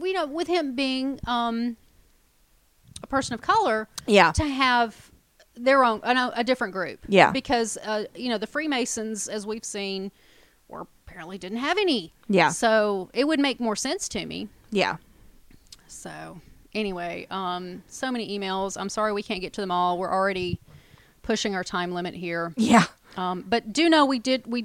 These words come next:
Speaker 1: we do read them.
Speaker 2: We do.
Speaker 1: Every single one of 'em, so. Uh, I think that's all the
Speaker 2: I think
Speaker 1: feedback we have.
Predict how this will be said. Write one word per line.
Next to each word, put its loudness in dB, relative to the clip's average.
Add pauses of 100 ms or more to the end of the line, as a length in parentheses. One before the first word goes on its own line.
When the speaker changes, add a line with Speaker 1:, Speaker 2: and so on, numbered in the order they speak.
Speaker 1:
we -2
do 4
read 2
them. -4
Speaker 2:
We 4
do. 6 (200)
Speaker 1:
Every -4
single -4
one -4
of -8
'em, -12
so. -10 (1700)
Uh, 8 (720)
I -10
think -10
that's -8
all -4
the -4
Speaker 2:
I -20
think -18
Speaker 1:
feedback -4
we -8
have. -10